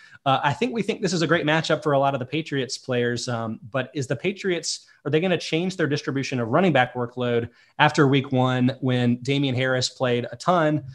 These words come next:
um, fifty-three percent of offensive snaps? Um, I think he had twenty-three carries versus just four for James White and one for, for Stevenson, but fumbled late in the fourth quarter.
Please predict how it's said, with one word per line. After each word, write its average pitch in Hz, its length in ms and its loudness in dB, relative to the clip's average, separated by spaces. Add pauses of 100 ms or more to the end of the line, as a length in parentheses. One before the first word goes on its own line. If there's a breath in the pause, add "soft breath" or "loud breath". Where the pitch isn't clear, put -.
(220 loud breath)
um, 123 260 -2
fifty-three 160 360 -2
percent 151 240 -2
of 135 60 2
offensive 135 380 0
snaps? - 640 -2
Um, 120 160 -2
I 113 100 0
think 143 160 -4
he 135 100 0
had 123 180 2
twenty-three 139 480 0
carries 131 520 0
versus 127 280 -2
just 117 320 -6 (280)
four 131 200 2
for 135 100 0
James 123 300 0
White 123 280 2
and 117 160 -2
one 120 220 0
for, 117 280 0
for 117 100 -6
Stevenson, 120 640 -2 (240 soft breath)
but 127 220 -4
fumbled 160 260 4
late 135 180 2
in 131 80 2
the 123 80 2
fourth 120 280 0
quarter. 117 500 0